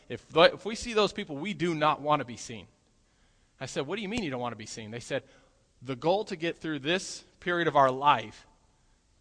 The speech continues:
is to go through it without being seen. If you're not seen, that means you're doing a good job." And I looked at him and I said, "That just doesn't even sound right. You should put forth your best effort in whatever you're doing." And they said, "Not at what we're doing here. Every time you step out, they'll push you back down.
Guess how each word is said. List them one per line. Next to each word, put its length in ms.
is 140
to 100
go 160
through 220
it 40
without 300
being 200
seen. 280
If 100
you're 80
not 220
seen, 240
that 160
means 160
you're 80
doing 180
a 40
good 180
job." 260
And 80
I 60
looked 260
at 80
him 60
and 40
I 60
said, 160
"That 140
just 160
doesn't 180
even 140
sound 340
right. 260
You 100
should 160
put 180
forth 240
your 100
best 280
effort 380
in 160
whatever 420
you're 180
doing." 300
And 100
they 60
said, 220
"Not 240
at 100
what 220
we're 100
doing 260
here. 200
Every 160
time 260
you 80
step 340
out, 240
they'll 120
push 340
you 80
back 300
down. 340